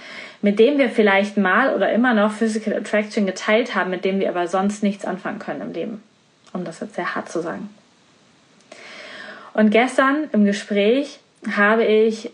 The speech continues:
zum Beispiel wieder das Kompliment bekommen, wie krass das ist, wie Marco und ich das machen. Ich weiß gar nicht, ob er hier ist. Ansonsten liebe Grüße. <laughs> Ähm, denn wir sind nicht mehr in einer romantischen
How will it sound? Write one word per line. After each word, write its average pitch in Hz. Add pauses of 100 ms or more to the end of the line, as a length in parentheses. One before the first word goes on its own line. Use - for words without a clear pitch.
zum 208
Beispiel 220
wieder 208
das 190
Kompliment 202
bekommen, 226
wie 196
krass 220
das 240
ist, 247
wie 190
Marco 190
und 185
ich 190
das -
machen. 202
Ich 202
weiß -
gar 175
nicht, 185
ob -
er 196
hier 190
ist. 220 (200)
Ansonsten 180
liebe 190
Grüße. 202
<laughs> 269 (1300)
Ähm, 214 (500)
denn 226
wir 214
sind 220
nicht 262
mehr 220
in 202
einer 196
romantischen 202